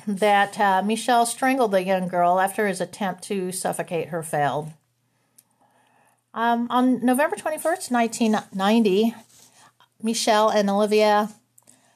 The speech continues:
uh, committed what was thought to be their last murder as a couple. A thirteen-year-old girl by the name of Natasha Dene was walking home when the couple spotted her.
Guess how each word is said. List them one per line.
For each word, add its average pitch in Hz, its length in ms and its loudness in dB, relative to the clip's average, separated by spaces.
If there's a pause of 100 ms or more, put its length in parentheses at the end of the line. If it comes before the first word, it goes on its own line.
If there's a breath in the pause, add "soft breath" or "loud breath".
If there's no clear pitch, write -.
(460 soft breath)
uh, 185 320 2
committed 302 420 2
what 202 160 4
was 196 160 0
thought 208 320 2
to 220 80 -2
be 208 260 0
their 180 200 2
last 180 360 0
murder 170 340 -6
as 165 280 -4
a 143 80 -8
couple. - 580 -8 (920 soft breath)
A 220 100 0
thirteen-year-old 240 680 2
girl 208 200 2
by 202 140 2
the 190 100 0
name 190 220 -2
of 180 140 -4
Natasha 180 600 0
Dene 220 500 0
was 208 220 -4
walking 185 400 -2
home 190 340 -4
when 190 120 -6
the 175 60 -2
couple 175 300 -6
spotted 165 480 -4
her. 170 280 -4